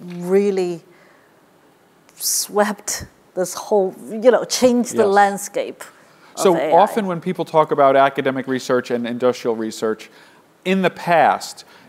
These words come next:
Speaker 2: the sense was industrial research is a shorter timeline
Speaker 1: Mm-hmm.
Speaker 2: with deliverables, you know, like, because they're on a quarterly reporting schedule,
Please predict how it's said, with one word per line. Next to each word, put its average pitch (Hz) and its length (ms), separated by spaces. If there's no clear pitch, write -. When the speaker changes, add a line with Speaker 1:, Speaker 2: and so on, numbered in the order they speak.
Speaker 2:
the 135 120
sense 160 360
was 139 180
industrial 151 400
research 151 440
is 120 120
a 113 40
shorter 151 420
timeline 123 840
Speaker 1:
Mm-hmm. - 260
Speaker 2:
with - 260
deliverables, 143 600
you 147 60
know, 135 60
like, 123 160
because 135 220
they're 135 160
on 123 100
a 110 40
quarterly 147 580
reporting 135 460
schedule, 117 560